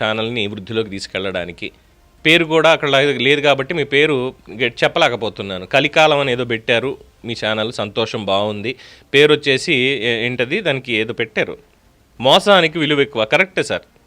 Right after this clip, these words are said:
వాస్తవంగా సమాజంలో చెప్పుకోవాలంటే మోసానికి విలువ ఎక్కువ. ఎంత మోసపోయాం అనేది కనిపిస్తూనే ఉన్నా కూడా మనం దాన్ని ఏం చేయలేం. అయితే ఇందాక రఘురామకృష్ణరాజు గారు మాట్లాడుతూ, ఐదేళ్ల తర్వాత పిలిచారు, పిలిచి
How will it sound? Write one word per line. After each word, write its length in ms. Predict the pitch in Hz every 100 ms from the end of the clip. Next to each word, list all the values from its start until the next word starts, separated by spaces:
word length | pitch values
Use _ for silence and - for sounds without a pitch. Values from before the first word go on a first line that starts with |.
| _
వాస్తవంగా 480 | 95 139 - 165 151
సమాజంలో 500 | 151 135 139 143 139
చెప్పుకోవాలంటే 600 | 127 110 135 120 113 175
మోసానికి 540 | 151 120 - 139 131
విలువ 220 | 110 117 113
ఎక్కువ. 260 | 107 101
ఎంత 220 | 98 98
మోసపోయాం 520 | 135 131 - 131 123 143
అనేది 180 | 127
కనిపిస్తూనే 600 | - 160 - 143 - 135
ఉన్నా 260 | 123 123 120
కూడా 180 | 120 127
మనం 240 | 131 120 - - - 120
దాన్ని 180 | 123
ఏం 80 | 135 -
చేయలేం. 220 | 135 131 87 - - -
అయితే 360 | 147 233 220 254
ఇందాక 220 | 202 202
రఘురామకృష్ణరాజు 840 | 185 180 214 208 208 190 175 156
గారు 120 | 165
మాట్లాడుతూ, 800 | 151 151 156 151 147 175 147 156 - _ _ _ _ _ -
ఐదేళ్ల 800 | 135 147 160 185 196 202 196 185 180
తర్వాత 680 | 156 160 160 151 180 151 147
పిలిచారు, 560 | 139 151 170 151 190 233 _ _ -
పిలిచి 520 | 131 151 165 160 139